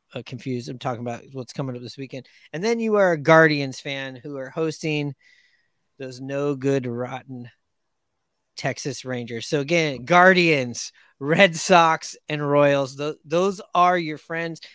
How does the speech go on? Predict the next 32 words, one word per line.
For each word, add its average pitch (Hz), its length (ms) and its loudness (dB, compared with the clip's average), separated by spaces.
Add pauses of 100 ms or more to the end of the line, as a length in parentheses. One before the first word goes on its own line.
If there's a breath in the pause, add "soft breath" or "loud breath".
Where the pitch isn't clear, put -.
(100)
And 151 100 -6
listen, 247 160 -6
the 170 80 -2
Mariners 208 420 0
have 226 80 -6
been 165 260 -4
getting 180 440 2
the 147 100 -4
help. 160 400 -4 (280)
They 226 120 -6
have 233 380 -6
gotten 147 280 -10
their 120 140 -14
help. 127 300 -12 (400 soft breath)
Now 190 340 4
they 185 140 -6
just 180 200 -10
need 175 160 -10
to 170 80 -6
help 170 220 -6
themselves 160 640 -4
even 147 320 -8
more, 139 340 -4
like 135 260 -6
they 135 200 -10
helped 139 240 -8
themselves 131 400 -8
get 131 140 -6
out 127 100 -4
of 123 60 -4
this 120 120 -12
hole. 147 380 -6